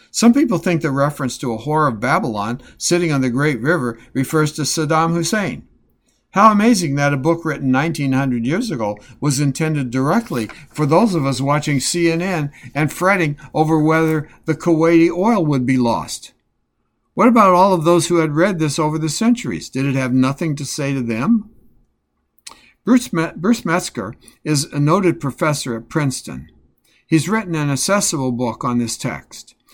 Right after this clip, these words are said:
It is called Breaking the Code, Understanding the Book of Revelation.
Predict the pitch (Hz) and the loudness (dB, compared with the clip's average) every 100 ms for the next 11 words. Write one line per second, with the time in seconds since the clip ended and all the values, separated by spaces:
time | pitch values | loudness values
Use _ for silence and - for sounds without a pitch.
0 | _ - 156 151 165 147 135 180 196 175 | _ -4 -2 0 2 2 4 0 0 -2
1 | 156 139 - 139 131 117 - - 151 170 | -2 -4 0 2 2 -4 -12 -6 -2 -2
2 | 147 160 147 143 139 127 135 131 131 123 | -2 -2 -2 0 0 -2 -4 -6 -6 -2
3 | 123 120 120 113 - - | -2 -2 -2 -4 -8 -18